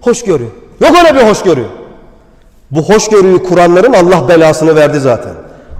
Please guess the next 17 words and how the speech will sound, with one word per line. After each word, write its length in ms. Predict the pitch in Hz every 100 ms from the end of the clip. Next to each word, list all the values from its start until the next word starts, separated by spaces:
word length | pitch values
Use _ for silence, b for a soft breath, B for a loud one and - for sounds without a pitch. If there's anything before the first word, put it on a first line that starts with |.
| -
Allah 480 | 151 156 240 156 156
belasını 520 | 165 165 165 202 208
verdi 240 | 151 147
zaten. 360 | 135 110 92 95 - - - - _ _ _ _ _ _ _ _ _ _ _ _ _ _ -
"Muhammedun 640 | 269 269 381 359 349 339
Resulullah" 600 | 330 - 392 339 359 320
demeyenler 540 | 349 339 349 349 339 339
de 80 | 294
cennete 320 | 262 240 214
gidecek. 360 | 185 - 156 127 B -
Avucunu 400 | 311 359 370 381
yalarsın, 500 | 349 294 - 214 175
gidecek. 320 | - 220 - B B -
Yok 180 | 254 285
öyle 140 | 277
bir 60 | 214
şey. 160 | 170